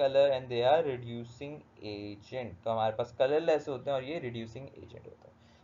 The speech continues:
Chemical properties देखी जाए तो ionization, Ionization मतलब water में कैसे ये टूटेंगे, टूटेंगे तो आयंस की फॉर्म में हमारे पास टूटेंगे ये। हमारे पास ions की form में टूटेंगे तो lithium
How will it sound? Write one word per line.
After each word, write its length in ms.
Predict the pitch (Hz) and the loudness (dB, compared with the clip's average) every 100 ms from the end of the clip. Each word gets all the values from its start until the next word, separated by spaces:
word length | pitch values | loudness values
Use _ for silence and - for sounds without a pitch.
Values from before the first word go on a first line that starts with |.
| - | 2
Chemical 360 | 139 151 160 180 | 4 4 2 4
properties 500 | 180 156 160 160 156 | 6 6 4 -2 -4
देखी 240 | 156 156 | -4 0
जाए 200 | 151 147 | 6 6
तो 140 | 143 156 | 6 6
ionization, 1000 | 117 117 127 127 120 120 104 101 120 - | 6 6 6 2 2 0 -6 -8 -8 0
Ionization 680 | 117 131 147 147 143 131 151 | 0 2 0 0 0 -2 -4
मतलब 260 | 143 143 131 | -2 -2 2
water 300 | 117 113 135 | 4 4 0
में 200 | 139 139 | -4 0
कैसे 340 | 131 127 143 | -2 0 -6
ये 180 | 139 151 | -4 -6
टूटेंगे, 640 | - 123 113 123 117 110 - - _ - | -6 -10 -6 -6 -6 -10 -14 -20 _ -8
टूटेंगे 480 | 147 139 160 160 156 | -4 -2 0 0 0
तो 240 | 156 156 - | 2 0 4
आयंस 320 | 117 127 127 | 4 4 -2
की 100 | - | -6
फॉर्म 260 | - 127 127 | 2 2 2
में 120 | 131 | 0
हमारे 180 | 127 123 | 2 2
पास 240 | 131 - | 0 -2
टूटेंगे 440 | 117 110 147 156 147 | -12 -6 -6 -4 -4
ये। 260 | 123 127 - - - - - | -4 -4 -8 -16 -18 -18 -14
हमारे 260 | 101 - 113 | -14 -8 0
पास 280 | 127 127 - | 2 2 2
ions 280 | 120 131 131 | 2 2 -2
की 80 | 143 | 2
form 260 | 143 131 | 4 4
में 120 | 131 | 2
टूटेंगे 380 | 131 120 127 131 | 0 -2 -2 -2
तो 120 | 135 | -2
lithium 640 | 127 113 113 131 135 151 | -2 -4 -6 -6 -4 -4